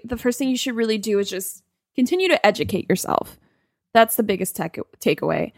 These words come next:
Um, and there's a really great article online written by, uh,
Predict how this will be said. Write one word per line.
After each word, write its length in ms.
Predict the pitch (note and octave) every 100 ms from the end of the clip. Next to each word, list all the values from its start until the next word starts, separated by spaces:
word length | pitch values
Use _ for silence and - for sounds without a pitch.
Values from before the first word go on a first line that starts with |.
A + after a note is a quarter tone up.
| _ _ _
Um, 420 | G#3+ F#3 F3 D#3 - _ _ _ _
and 320 | A#3 A3+ G#3+ - A3
there's 220 | A#3+ A#3
a 40 | B3
really 240 | C4 D4
great 220 | C#4+ C#4
article 320 | - G#3+ G#3 G#3
online 600 | G#3 G3+ F#3+ F#3+ G3 -
written 320 | - G3+ F#3+
by, 420 | F#3 F3+ F3+ F#3 -
uh, 380 | G3 F#3+ - C3